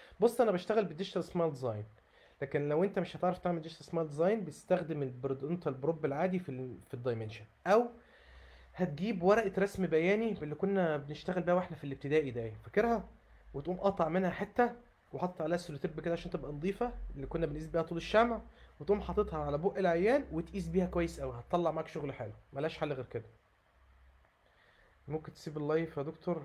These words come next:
حاضر، عينيا حاضر. مفيش أ-، اي حاجة اكسكلوسيف، المحاضرة كلها اكسكلوسيف بس انتوا اللي نايمين. ازاي اعمل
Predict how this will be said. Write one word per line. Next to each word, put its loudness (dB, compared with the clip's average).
حاضر، -4
عينيا -8
حاضر. -18
مفيش -6
أ-، -10
اي -4
حاجة -4
اكسكلوسيف، -6
المحاضرة -2
كلها 0
اكسكلوسيف -4
بس -6
انتوا -2
اللي -4
نايمين. -4
ازاي 2
اعمل 4